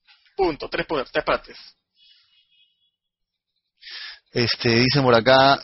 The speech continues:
Speaker 2: eh, "Este tipo de llamadas las puedo utilizar con alguien conocido que abordé hace tres meses y me dejó plantado, o con alguien que fue a la presentación pero no entró". Si ya vio tu compañía,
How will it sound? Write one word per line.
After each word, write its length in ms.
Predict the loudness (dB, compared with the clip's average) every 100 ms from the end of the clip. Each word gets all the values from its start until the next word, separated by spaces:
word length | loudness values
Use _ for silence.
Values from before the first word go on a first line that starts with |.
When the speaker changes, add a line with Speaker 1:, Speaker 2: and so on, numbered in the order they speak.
| _ _ _ -14
Speaker 2:
eh, 840 | -12 -10 -10 -10 -10 -10 -10 -10
"Este 340 | -4 0 0 0
tipo 240 | -4 0
de 80 | 2
llamadas 640 | 2 2 4 4 2 0 -2 -4 -4 -10 _ -6
las 160 | -4 0
puedo 140 | 0
utilizar 280 | 0 0 -2
con 120 | 0
alguien 240 | 2 2 0
conocido 520 | -2 -2 -2 0 2
que 80 | 2
abordé 240 | 2 2
hace 120 | 0 0
tres 180 | -2
meses 440 | -2 -2 0 -2 -2 -4 -8 -20 -20 -20 -20 _ _
y 80 | -8
me 60 |
dejó 160 | -2 0
plantado, 680 | 0 0 4 4 4 0 -6 _ _ _ _ -12
o 100 | -8
con 120 | 0 2
alguien 140 | 2
que 60 | 2
fue 80 | 2
a 40 |
la 40 | 2
presentación 380 | -2 -4 -2
pero 120 | 0 0
no 100 | 0
entró". 420 | -2 0 0 -2 _ _ _ _ _ _ -8
Si 280 | -4 -2 2
ya 160 | 2
vio 240 | 4 4 2
tu 120 | 0
compañía, 720 | 0 0 0 0 0 0 -4